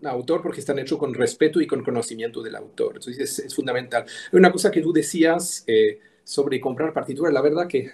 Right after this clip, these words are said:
<laughs> en Sudamérica yo no compro partituras. Eh,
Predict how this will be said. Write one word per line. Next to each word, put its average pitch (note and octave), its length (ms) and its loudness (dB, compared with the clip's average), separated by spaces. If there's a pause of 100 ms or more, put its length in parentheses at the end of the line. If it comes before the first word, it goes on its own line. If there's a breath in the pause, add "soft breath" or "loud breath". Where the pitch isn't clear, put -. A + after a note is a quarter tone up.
(140)
<laughs> - 180 -20
en B2+ 100 -8
Sudamérica D#3+ 680 -2
yo C#3 140 0
no D#3 100 -4
compro C3+ 260 -6
partituras. - 720 -8
Eh, A2 260 -2